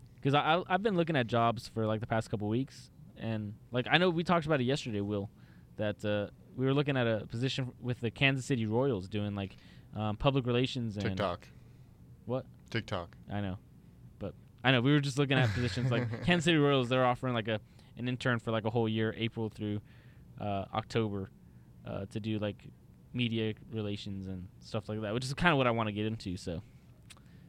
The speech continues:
Speaker 1: if you know anybody that's looking for an intern, you know where to find me on the Game Seven podcast.
Speaker 2: My Met Media dot com backslash author backslash my, uh, Game Seven.
Speaker 1: That sounds about right.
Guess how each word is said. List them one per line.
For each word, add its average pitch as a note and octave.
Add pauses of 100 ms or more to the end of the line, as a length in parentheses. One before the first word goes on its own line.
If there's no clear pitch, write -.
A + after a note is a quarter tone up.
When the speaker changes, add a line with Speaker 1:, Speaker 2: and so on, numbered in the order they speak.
(240)
Speaker 1:
if -
you D3
know F3+
anybody C3+
that's A2+
looking B2
for A#2+
an A2+
intern, G#2+ (1200)
you B2
know B2+
where A#2
to G#2+
find A2
me G2+
on G#2
the G2+
Game G#2+
Seven F#2+
podcast. - (220)
Speaker 2:
My G#2
Met G2+
Media G#2+
dot F#2+
com G2+
backslash F#2+
author F#2+ (100)
backslash F2+
my, F2+
uh, F2+
Game F2+
Seven. G#2 (800)
Speaker 1:
That A2+
sounds G#2+
about F#2+
right. G2+